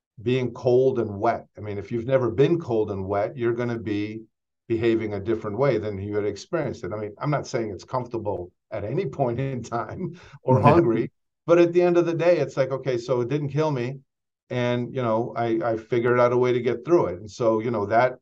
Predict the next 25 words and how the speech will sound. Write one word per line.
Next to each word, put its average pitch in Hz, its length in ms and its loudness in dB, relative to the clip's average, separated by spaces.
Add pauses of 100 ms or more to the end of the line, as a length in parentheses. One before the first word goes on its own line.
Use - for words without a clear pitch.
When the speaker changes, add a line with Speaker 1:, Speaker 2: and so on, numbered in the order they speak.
(120)
Speaker 1:
is 117 180 -4
applicable 113 720 -2
to 110 500 -2 (440)
situations 117 720 0
where, 110 200 -2
you 113 100 -4
know, 101 140 -6
markets 107 460 -4
are 113 60 -2
behaving 107 460 -2
crazy 110 460 -4
or 101 160 2
irrationally 107 840 -2
and, 98 160 -6
and 98 160 -10
people 110 340 -4
are, 101 180 -4
are 90 60 -12
throwing, 107 300 -6
and 123 160 -2
I 139 60 -2
think, 143 280 -6 (280)
you 131 60 -6
know, 120 340 -2
we 123 260 2